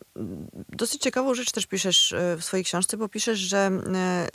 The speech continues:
Słowianie nie mieli mitologii, e, nie istnieje coś takiego jak mitologia słowiańska, a jednak dali światu, e, bardzo silny i istotny mit właśnie tego wampira.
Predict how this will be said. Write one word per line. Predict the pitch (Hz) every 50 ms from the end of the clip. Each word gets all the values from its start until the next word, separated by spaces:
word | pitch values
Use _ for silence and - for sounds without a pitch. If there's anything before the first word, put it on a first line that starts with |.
| - - -
Słowianie | - - - - 190 190 226 226 233 220
nie | 214 220
mieli | 220 226 233 226 220 208
mitologii, | 202 202 190 190 175 170 170 160 160 190 285 - _ _ _ _ -
e, | 165 175 170 170 170
nie | 175 202 190 196
istnieje | 190 - 185 170
coś | - - 160
takiego | - - 160
jak | 156 -
mitologia | 175 175 - 165 160 156 156 160
słowiańska, | - - 156 160 160 175 - - 196
a | 190
jednak | 202 208 202 208 196
dali | 180 196 196 208 214 220 226 220 - - - - - _ _ _
światu, | - - - 254 226 190 - - 196 202 262 277 247 - _ _ _ _ _ -
e, | 190 185 180 180 175 -
bardzo | - 185 208 208 214 208 190 208 202 202 196 196 196 - 190
silny | - - - 208 202 202 196 196 185 185 185 -
i | - 202
istotny | 196 - - 196 190 - 196 190
mit | 180 180 175
właśnie | 180 180 190 185 - - 185 180 175 175 175 170 170 175 - 185
tego | - 202 170 190 170
wampira. | 185 185 185 - 175 165 175 185 214